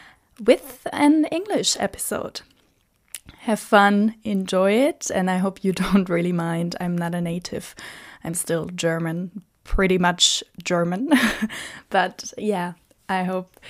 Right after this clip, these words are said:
you can manage to listen to it still.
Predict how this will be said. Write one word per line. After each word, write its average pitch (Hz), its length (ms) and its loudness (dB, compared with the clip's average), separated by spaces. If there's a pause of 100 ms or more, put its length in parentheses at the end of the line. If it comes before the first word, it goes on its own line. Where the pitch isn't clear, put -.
(320)
you 202 220 4
can 180 220 2
manage 175 360 -2
to 185 120 -4
listen 180 380 -2
to - 160 -6
it 175 140 -4
still. - 680 -8